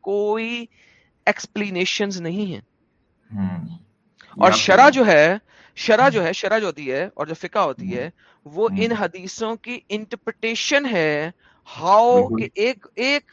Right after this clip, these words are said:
Speaker 1: مجتہد کس طریقے سے اس کی انٹرپریٹیشن کرتا ہے اپنے
Speaker 2: جی۔
Speaker 1: مزید لوگ مجتہدوں کے ساتھ مل کے، اور دوسرا کس طریقے سے کرتا ہے۔ اسی وجہ سے آپ کے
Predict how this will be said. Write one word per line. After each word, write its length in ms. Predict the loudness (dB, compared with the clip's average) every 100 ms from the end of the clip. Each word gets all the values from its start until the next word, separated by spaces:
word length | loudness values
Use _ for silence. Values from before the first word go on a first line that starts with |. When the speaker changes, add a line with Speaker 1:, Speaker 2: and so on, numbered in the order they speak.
| _
Speaker 1:
مجتہد 580 | -10 -10 -6 -6 -4 -6 -12 _ _ -6
کس 220 | -6 -6
طریقے 380 | -8 -8 -4 -4
سے 100 | -4
اس 100 | -6
کی 80 |
انٹرپریٹیشن 720 | -10 -10 -8 -6 -6 -8 -10 -6
کرتا 340 | -6 -4 -2
ہے 180 | 0 -2 -6 _ _ 0
اپنے 340 | 0 0 -2
Speaker 2:
جی۔ 60 | 0
Speaker 1:
مزید 380 | -2 -4 -6 -6
لوگ 300 | 0 2 2
مجتہدوں 400 | -4 -6 -4 -4
کے 100 | -4
ساتھ 220 | -2 -4
مل 140 | -6
کے، 240 | -8 -8 -8 -10 _ _ _
اور 180 | 2 2
دوسرا 500 | 0 -10 -2 2 2
کس 180 | 0
طریقے 260 | -4 -6 -4
سے 140 | -4
کرتا 360 | -6 -6 -2 0
ہے۔ 200 | 0 -2 -6 _ _ -6
اسی 280 | -6 -2
وجہ 160 | 2 2
سے 140 | 2 -2
آپ 280 | 2 0 0
کے 320 | 0 2 2